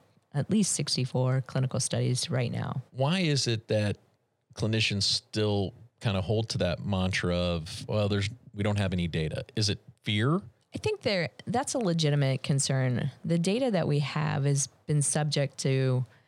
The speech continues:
Speaker 1: a lot of regulatory oversight and cannabis products available for research and the populations in which to treat it. So, um, the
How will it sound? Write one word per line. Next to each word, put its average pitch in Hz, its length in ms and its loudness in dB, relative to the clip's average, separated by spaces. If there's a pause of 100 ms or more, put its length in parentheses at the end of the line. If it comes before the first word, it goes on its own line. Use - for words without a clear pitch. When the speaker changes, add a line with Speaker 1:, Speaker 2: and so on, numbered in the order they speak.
(240)
Speaker 1:
a 156 100 0
lot 160 160 2
of 147 100 0
regulatory 147 720 2
oversight 147 640 0 (200)
and 139 600 2 (340)
cannabis 147 440 0
products 143 440 -2
available 143 460 2
for 175 260 0
research 165 680 0 (560)
and 151 640 2 (360)
the 139 560 2
populations 139 800 0
in 131 160 0
which 127 240 -2
to 143 100 -2
treat 123 320 -2
it. 110 180 -4
So, 135 500 0 (540)
um, 143 440 2
the 165 260 0